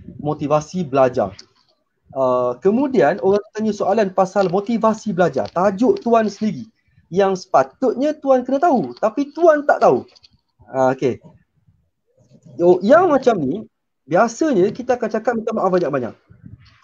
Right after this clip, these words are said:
Ah, tuan ataupun adik, minta maaf banyak-banyak adik, soalan adik bagus sangat, abang pun teruja dengan soalan tersebut, tapi minta maaf abang tak bersedia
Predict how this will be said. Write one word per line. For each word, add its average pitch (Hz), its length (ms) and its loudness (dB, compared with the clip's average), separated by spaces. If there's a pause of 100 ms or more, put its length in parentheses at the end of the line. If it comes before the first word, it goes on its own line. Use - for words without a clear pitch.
(200)
Ah, 131 320 4 (160)
tuan 185 320 4
ataupun 143 320 -4
adik, 180 480 2 (320)
minta 131 160 -6
maaf 135 240 -4
banyak-banyak 139 480 -6
adik, 156 320 -4
soalan 147 400 -4
adik 156 160 -8
bagus 139 480 -2
sangat, 151 480 -2
abang 143 320 -2
pun 143 80 -8
teruja 143 400 -6
dengan 143 80 -2
soalan 139 240 -6
tersebut, 156 560 0
tapi 143 240 -2
minta 151 240 -6
maaf 151 320 -2
abang 165 320 -2
tak 175 240 0 (160)
bersedia 175 640 4